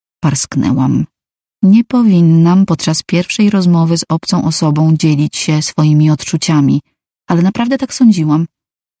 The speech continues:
Może moja mama miała rację? Może jestem słowiańską ateistką?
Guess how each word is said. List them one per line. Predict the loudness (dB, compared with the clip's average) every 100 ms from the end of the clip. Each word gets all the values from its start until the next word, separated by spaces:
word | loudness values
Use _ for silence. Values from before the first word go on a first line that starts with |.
| _ _ _ _ _ _ 0
Może | 2 4 4 2 2
moja | 2 2
mama | 2 2
miała | 2 2 0
rację? | -2 -4 -6 -6 -8 _ _ _ _ _
Może | 2 2 4
jestem | 2 0 -2 -2 -2
słowiańską | -2 0 0 0 -2 -4 -4
ateistką? | -2 0 0 -4 -4 -2 -2